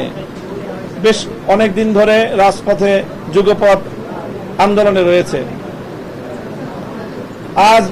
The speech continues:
সেই যুগপৎ কর্মসূচি এবং যুগপৎ আন্দোলনের একটি গুরুত্বপূর্ণ পর্যায়ে আমরা এখানে এসে উপনীত হয়েছি। এখন বাংলাদেশ আগামী ত্রয়োদশ জাতীয় সংসদ নির্বাচনের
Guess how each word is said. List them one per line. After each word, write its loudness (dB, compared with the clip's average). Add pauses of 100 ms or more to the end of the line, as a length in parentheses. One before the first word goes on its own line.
(680)
সেই 4
যুগপৎ 4 (100)
কর্মসূচি 2
এবং 4
যুগপৎ 4
আন্দোলনের 4 (760)
একটি 4 (280)
গুরুত্বপূর্ণ 2
পর্যায়ে 4
আমরা 4
এখানে 2
এসে 2
উপনীত 2
হয়েছি। 0 (1600)
এখন 4
বাংলাদেশ 4 (880)
আগামী 4 (420)
ত্রয়োদশ 2
জাতীয় 4
সংসদ 0
নির্বাচনের 4